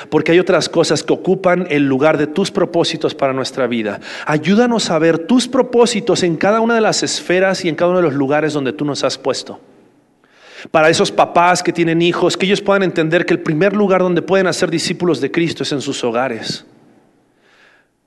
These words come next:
Para aquellos que están en la escuela estudiando, que ellos puedan darse cuenta de que es el, el, un lugar precioso donde pueden ser de testimonio a otros y dar a conocer la gloria de Dios a través de ser discípulos fieles.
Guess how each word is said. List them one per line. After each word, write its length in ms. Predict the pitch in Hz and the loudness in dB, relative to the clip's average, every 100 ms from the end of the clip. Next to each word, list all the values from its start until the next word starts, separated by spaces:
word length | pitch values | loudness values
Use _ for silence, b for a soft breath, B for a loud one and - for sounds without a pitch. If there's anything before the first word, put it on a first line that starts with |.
| _ _ - | _ _ -2
Para 160 | 175 175 | 2 2
aquellos 360 | 190 190 196 | 4 4 4
que 80 | 196 | 2
están 220 | - 190 | 2 2
en 120 | 185 175 | 4 2
la 60 | |
escuela 460 | 156 - 180 190 180 | 2 2 4 6 4
estudiando, 560 | - 170 170 190 180 | 2 2 4 4 2
que 100 | 180 | 2
ellos 160 | 185 196 | 2 2
puedan 260 | 196 196 196 | 2 2 4
darse 300 | 190 190 190 | 2 2 2
cuenta 360 | 190 196 190 | 2 4 4
de 120 | 175 | 4
que 80 | 185 | 4
es 160 | 170 208 | 4 4
el, 220 | 185 - 190 | 2 0 0
el, 160 | 202 | 0
un 160 | 196 220 | 2 2
lugar 320 | 220 214 208 | 4 4 4
precioso 720 | 208 185 - - 214 214 208 | 2 4 2 2 2 2 2
donde 240 | 185 170 165 | 2 2 0
pueden 340 | 185 196 190 B B B | 2 4 2 B B B
ser 640 | - 214 208 214 208 165 | 0 6 6 6 0 -2
de 180 | 160 196 | 2 4
testimonio 720 | 202 - 180 175 202 220 185 | 2 2 2 4 6 6 4
a 60 | |
otros 340 | 208 214 190 165 | 4 4 0 2
y 60 | |
dar 100 | 185 | 2
a 60 | 202 | 2
conocer 360 | 196 180 196 190 | 0 0 2 2
la 140 | 170 | 2
gloria 300 | 156 185 190 | 2 4 4
de 100 | 180 | 2
Dios 240 | 180 190 | 2 0
a 60 | 180 | 0
través 240 | 160 165 | 0 0
de 40 | 160 | 0
ser 160 | 175 | -2
discípulos 600 | 160 151 165 165 165 123 - | -2 -4 -4 -2 0 -2 -4
fieles. 680 | 143 151 165 117 - - | -2 0 -2 -4 -10 -12